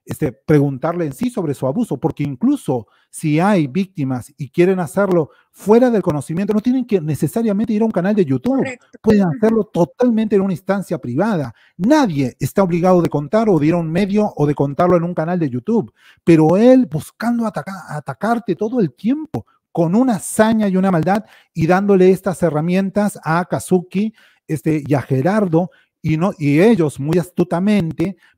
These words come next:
Speaker 1: para, este, de alguna manera atacar a todos los sobrevivientes y a las víctimas de Luz del Mundo, diciendo que vos inventabas tu historia y que
Speaker 2: Ujú.
Speaker 1: también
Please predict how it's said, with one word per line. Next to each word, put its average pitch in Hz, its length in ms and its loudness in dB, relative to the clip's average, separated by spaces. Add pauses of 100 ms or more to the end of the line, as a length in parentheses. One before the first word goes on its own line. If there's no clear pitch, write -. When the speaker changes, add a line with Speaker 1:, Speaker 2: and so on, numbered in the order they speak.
Speaker 1:
para, 147 560 -4
este, 139 260 -6
de 131 120 -4
alguna 175 260 2
manera 170 420 2 (460)
atacar 139 600 -4
a 226 140 -4
todos 175 240 2
los 147 120 -4
sobrevivientes 143 760 -2
y 139 60 -4
a 131 40 -2
las 117 200 -6
víctimas 160 440 -4
de 127 80 -4
Luz 185 200 0
del 160 120 2
Mundo, 226 400 -2
diciendo 180 480 -4
que 143 160 0
vos 175 320 0
inventabas 170 560 -2
tu 147 80 -4
historia 156 640 -2 (360)
y 151 100 -8
que 147 100 -4
Speaker 2:
Ujú. 139 80 -6
Speaker 1:
también 156 540 -4